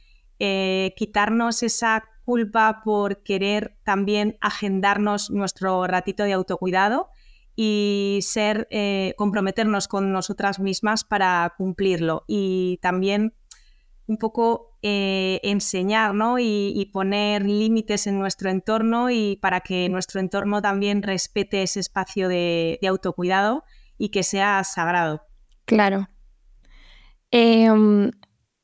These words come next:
Speaker 2: hay, has teni-, o sea, ¿Alguna vez te han puesto algo, o sea, no sé, has sentido que por priorizar tu autocuidado, o sea, como a-, como
Speaker 1: ¿Se ha
Speaker 2: que
Speaker 1: visto mal?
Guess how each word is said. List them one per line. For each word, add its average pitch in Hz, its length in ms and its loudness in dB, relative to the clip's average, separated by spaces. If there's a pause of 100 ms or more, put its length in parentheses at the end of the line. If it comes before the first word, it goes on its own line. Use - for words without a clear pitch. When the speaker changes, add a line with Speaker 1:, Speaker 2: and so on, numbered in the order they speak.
(200)
Speaker 2:
hay, 233 320 4
has 233 280 -2
teni-, 285 380 6
o 240 80 4
sea, 214 460 2 (140)
¿Alguna 220 460 4
vez 247 260 4
te - 80 2
han 247 100 6
puesto 247 240 2
algo, 254 260 4
o - 100 -2
sea, 214 200 0
no 214 140 4
sé, - 160 -4
has 208 160 -2
sentido 233 460 4
que 220 140 4
por 214 260 4 (460)
priorizar 226 600 6
tu 226 80 6
autocuidado, 214 1080 6 (1300)
o 226 120 4
sea, 214 400 2 (220)
como 220 340 6
a-, 208 240 2 (220)
como 220 240 4
Speaker 1:
¿Se 214 120 2
ha - 20 6
Speaker 2:
que 214 60 4
Speaker 1:
visto 214 260 -2
mal? 220 220 -6